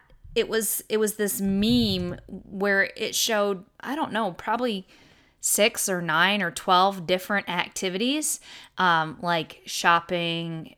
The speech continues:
friends, uh, just different labels, but it was all like a little stick figure person sitting hunched over a desk,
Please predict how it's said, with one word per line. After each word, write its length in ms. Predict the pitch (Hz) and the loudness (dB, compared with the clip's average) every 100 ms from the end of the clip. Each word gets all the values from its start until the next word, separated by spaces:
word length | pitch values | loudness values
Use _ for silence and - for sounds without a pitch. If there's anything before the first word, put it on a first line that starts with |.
| _ | _
friends, 1200 | - - 202 185 170 165 165 160 160 156 - - - - - - _ _ | -16 0 4 6 6 2 -2 -6 -6 -2 -2 -4 -8 -20 -20 -20 _ _
uh, 220 | 170 165 - - - - 120 220 | -6 -6 -8 -12 -20 -14 -8 0
just 320 | 262 262 - | 4 4 8
different 400 | 262 262 233 190 | 6 6 2 2
labels, 500 | 180 202 285 330 320 | 2 4 2 2 0
but 140 | 214 | 2
it 80 | 185 | 2
was 160 | 190 - | 0 0
all 240 | 190 190 202 | 2 2 4
like 180 | 196 | 2
a 80 | 185 | 0
little 220 | 180 180 | -2 0
stick 320 | 175 - 180 - | 0 0 -2 0
figure 320 | 208 190 208 | -2 0 -4
person 520 | - 208 208 226 202 | 0 0 2 -2 -2
sitting 360 | - 202 190 170 | -2 -2 -4 -4
hunched 420 | 190 190 - 196 | -2 -2 -2 0
over 260 | 190 185 | -2 2
a 100 | 175 | 0
desk, 540 | 160 165 151 226 - | 0 -2 -2 -2 -4